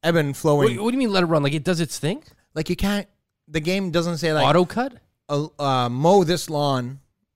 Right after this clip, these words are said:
Speaker 1: and then you leave it for twenty-six minutes while he's mowing.
Speaker 2: No, you are the mower.
Speaker 1: You are genuinely going
Speaker 2: In circles.
Speaker 1: up joystick.
Speaker 2: Yes, down
Speaker 1: All the way
Speaker 2: joystick.
Speaker 1: down,
Speaker 2: Yeah.
Speaker 1: and then right
Speaker 2: <laughs>
Speaker 1: turn,
Speaker 2: Yeah, yeah, yeah.
Speaker 1: one eighty,
Speaker 2: Yeah.
Speaker 1: and <laughs> going up. Bro,
Speaker 2: All of that,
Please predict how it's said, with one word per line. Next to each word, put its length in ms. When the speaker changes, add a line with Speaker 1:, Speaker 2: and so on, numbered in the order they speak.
Speaker 1:
and 140
then 240
you 220
leave 180
it 80
for 100
twenty-six 400
minutes 220
while 140
he's 240
mowing. 120
Speaker 2:
No, 920
you 500
are 240
the 120
mower. 420
Speaker 1:
You 320
are 180
genuinely 640
going 560
Speaker 2:
In 140
circles. 400
Speaker 1:
up 80
joystick. 560
Speaker 2:
Yes, 280
down 280
Speaker 1:
All 140
the 60
way 140
Speaker 2:
joystick. 120
Speaker 1:
down, 540
Speaker 2:
Yeah. 140
Speaker 1:
and 80
then 220
right 400
Speaker 2:
<laughs> 20
Speaker 1:
turn, 320
Speaker 2:
Yeah, 180
yeah, 100
yeah. 180
Speaker 1:
one 100
eighty, 420
Speaker 2:
Yeah. 160
Speaker 1:
and 160
<laughs> 60
going 340
up. 280
Bro, 140
Speaker 2:
All 120
of 120
that, 120